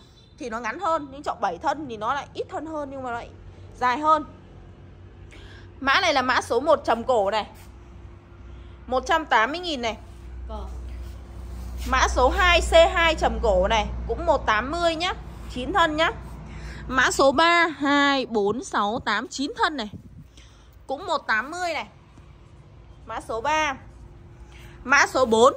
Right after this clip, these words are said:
Speaker 1: mã này thì còn lá này. Còn lá thì sưng nụ muộn hơn nhá, hai, bốn này, sáu này,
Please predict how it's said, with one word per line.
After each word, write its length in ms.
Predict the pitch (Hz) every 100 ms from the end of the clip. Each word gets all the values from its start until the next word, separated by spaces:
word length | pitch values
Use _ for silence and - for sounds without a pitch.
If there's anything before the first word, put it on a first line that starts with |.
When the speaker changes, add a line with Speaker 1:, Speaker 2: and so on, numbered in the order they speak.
| 403
Speaker 1:
mã 180 | 247 -
này 180 | 311
thì 80 | 254
còn 240 | 226 220 208
lá 280 | 208 220 427
này. 100 | 320 - - - - - - -
Còn 140 | 202 208
lá 160 | 202
thì 120 | 339
sưng 240 | 277 285 277
nụ 100 | 226
muộn 200 | 233 269
hơn 200 | 277 262
nhá, 100 | 285
hai, 320 | 302 247 233
bốn 260 | 196 185 233
này, 140 | 285 - - - -
sáu 420 | - 214 190 233
này, 120 | 294